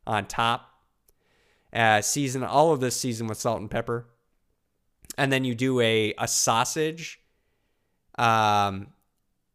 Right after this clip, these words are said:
and, and or some other carb on the side. So a sausage on top, and then you can do either, like, a rice or, uh, like, like a starch, like a potato or something inside of that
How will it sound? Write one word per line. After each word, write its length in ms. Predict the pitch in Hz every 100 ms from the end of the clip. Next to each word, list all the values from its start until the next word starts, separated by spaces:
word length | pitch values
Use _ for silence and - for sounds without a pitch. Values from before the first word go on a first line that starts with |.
| _
and, 360 | 127 120 120 117
and 260 | 131 139 143
or 160 | 135
some 260 | 127 - 127
other 220 | 127 120
carb 540 | 117 123 110 104 90 - -
on 180 | 110
the 80 | 104
side. 440 | - 117 104 90 -
So 180 | 113
a 40 | 107
sausage 500 | - 131 139 156 127
on 180 | 113 110
top, 560 | 120 113 - - _ _ _ _ _ _ -
and 160 | 120
then 120 | 120 113
you 120 | 113
can 140 | 120
do 180 | 117 113
either, 200 | 110 110
like, 200 | 107 104
a 60 | 107
rice 640 | 107 110 110 110 - - -
or, 560 | 110 107 104 104 101 - _ _ _ _ -
uh, 560 | 104 101 101 98 95 -
like, 260 | 110 - -
like 180 | 110 107
a 100 | 101 _
starch, 500 | - - 117 110 -
like 140 | 131 120
a 100 | 98 _ -
potato 640 | 120 120 120 110 110 107
or 240 | 110 113
something 400 | - 120 120 113
inside 560 | 117 117 104 - 107 117
of 140 | 123
that 260 | 131 131